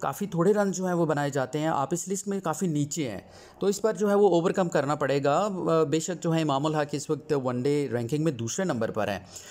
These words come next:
लेकिन जब आपके against ऐसे बॉलर लग जाएं, जब आप मुल्क से बाहर जब आप चले जाते हैं, तो फिर आपकी परफॉर्मेंस पर जो है वो सवालिया निशान नहीं लगना चाहिए। अ, बाबर आजम, अ, बदकिस्मती से जो है वो, अ, सेंचुरी मुकम्मल नहीं कर पाए और, अ, अ, भीख ने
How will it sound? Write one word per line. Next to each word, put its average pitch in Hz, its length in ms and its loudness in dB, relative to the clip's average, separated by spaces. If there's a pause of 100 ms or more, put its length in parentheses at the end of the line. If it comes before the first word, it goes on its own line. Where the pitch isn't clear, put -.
(180)
लेकिन 156 220 0
जब 165 160 2
आपके 156 300 0
against 151 320 -2
ऐसे 131 260 -4
बॉलर 135 260 2
लग 120 180 0
जाएं, 117 320 -2
जब 165 180 0
आप 151 160 0
मुल्क 156 160 -2
से - 100 -4
बाहर 127 220 -2
जब 135 260 -2
आप 123 140 -2
चले 110 200 0
जाते 107 300 -4
हैं, 135 220 -2 (420)
तो 175 60 2
फिर 180 160 2
आपकी 165 240 0
परफॉर्मेंस 151 460 -2
पर 147 200 -4
जो 147 120 -2
है 143 60 2
वो 143 80 2
सवालिया 135 320 0
निशान 139 280 -4
नहीं 127 280 0
लगना 107 300 0
चाहिए। 95 400 -2
अ, - 800 -4
बाबर 143 280 0
आजम, 196 340 0
अ, 190 340 2
बदकिस्मती 156 600 -4
से 170 200 -2
जो 156 140 -2
है 147 120 0
वो, 143 400 4
अ, 110 180 0
सेंचुरी 143 340 -4
मुकम्मल 139 280 -2
नहीं 139 200 -2
कर 139 120 0
पाए 135 300 0
और, 123 300 4
अ, 117 400 2 (480)
अ, 107 360 0
भीख 165 380 0
ने 131 260 0